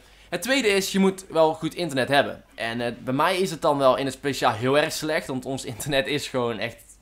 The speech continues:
gewoon verschrikkelijk. Maar, eh, je moet wel nagaan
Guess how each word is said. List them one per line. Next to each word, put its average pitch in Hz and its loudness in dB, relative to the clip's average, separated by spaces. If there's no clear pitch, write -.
gewoon 117 -8
verschrikkelijk. 143 -4
Maar, 143 2
eh, 147 4
je 160 0
moet 185 -2
wel 196 4
nagaan 165 4